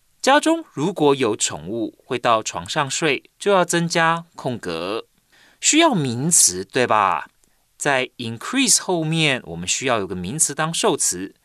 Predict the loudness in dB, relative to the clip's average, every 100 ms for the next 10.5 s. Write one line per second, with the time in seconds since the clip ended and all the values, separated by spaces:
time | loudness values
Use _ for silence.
0 | _ -6 -2 0 2 2 2 2 0 0
1 | 0 0 -4 -8 _ _ -8 -6 -4 -2
2 | -2 -2 -6 -2 0 0 -2 -4 -6 _
3 | -2 -2 -4 _ -8 -6 -4 -4 0 2
4 | 0 -10 _ _ _ -4 0 2 2 -2
5 | -2 0 0 -2 _ _ -4 0 0 2
6 | 2 4 2 0 0 0 0 -2 -8 _
7 | -4 -4 -4 -8 -10 -4 -2 -2 -6 -14
8 | -12 -4 -2 -4 _ _ _ _ -4 -2
9 | 0 -2 -4 -6 -6 -6 -8 -4 0 0
10 | -4 -8 -8 -8